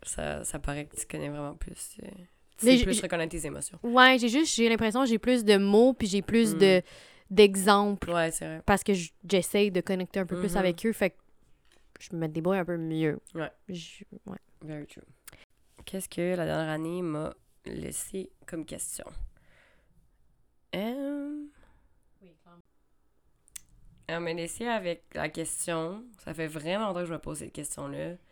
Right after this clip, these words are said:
Speaker 1: c'est comment j'arrive à me sentir épanouie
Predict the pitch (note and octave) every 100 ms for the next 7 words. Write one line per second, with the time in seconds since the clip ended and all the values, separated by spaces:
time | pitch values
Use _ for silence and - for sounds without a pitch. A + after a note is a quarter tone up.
0 | _ _ _ _ - D#3+ - G#3+ G#3 G3+
1 | G3 G#3 A3+ G3+ E3+ D#3 D3+ F3+ F#3+ G3+
2 | E3+ - E3 F3+ F3 E3 D#3+ - E3+ E3
3 | - F#3+ F3+ E3+ E3+ F#3+